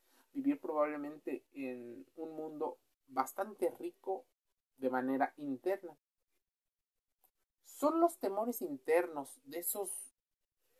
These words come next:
mal llamados demonios personales que nos paralizan, que nos quitan el aire y sin duda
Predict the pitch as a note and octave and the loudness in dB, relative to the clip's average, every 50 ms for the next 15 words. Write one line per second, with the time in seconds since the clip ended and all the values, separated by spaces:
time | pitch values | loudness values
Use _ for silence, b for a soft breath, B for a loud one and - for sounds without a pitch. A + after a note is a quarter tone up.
0 | _ _ _ D#3+ D#3 D3 C#3+ C#3+ C#3 C3 C#3 C3+ C3+ D#3 E3+ F3 E3 D#3+ C#3+ - | _ _ _ -2 2 4 4 4 4 4 2 2 4 2 0 0 0 0 -2 -4
1 | - - _ D3 C#3+ C#3 C3 C3+ C3 C3 C3+ C3+ C#3+ D3 C#3+ C3+ - - C3+ C3 | -6 -12 _ -8 -6 -2 0 2 2 2 2 2 0 -2 -4 -8 -6 -4 -6 -4
2 | - - D#3 D3+ D3 C#3 B2 A#2+ B2 D#3 E3+ - - - - C3 - B2 B2 - | -2 -2 -4 -2 0 -2 0 -2 -2 -4 -6 -8 -10 -12 -12 -12 -10 -10 -10 -12
3 | - - A2+ A2+ A2+ - B2+ E3+ F#3 - D#3 D3 - C#3 - - - B2 A#3+ B3 | -8 -6 -4 -4 -4 -4 -4 -2 -2 -2 -2 -4 -6 -12 -16 -10 -8 -6 -4 -4
4 | B3+ - - - - C#3 - - F#3 F#3 E3+ C3+ A#2+ A2+ B2 B2+ C#3 C3+ C3+ D3+ | -6 -6 -8 -8 -8 -8 -6 -4 -4 -4 -4 -4 0 4 4 4 4 4 2 -2
5 | F#3 - b b b b b b b b b b b _ B3+ C4 - E4 - D#3 | -4 -8 b b b b b b b b b b b _ 0 2 2 2 0 0
6 | D#3+ F#3+ G3 G3 G#3 G3+ - - | 0 0 2 2 2 2 2 0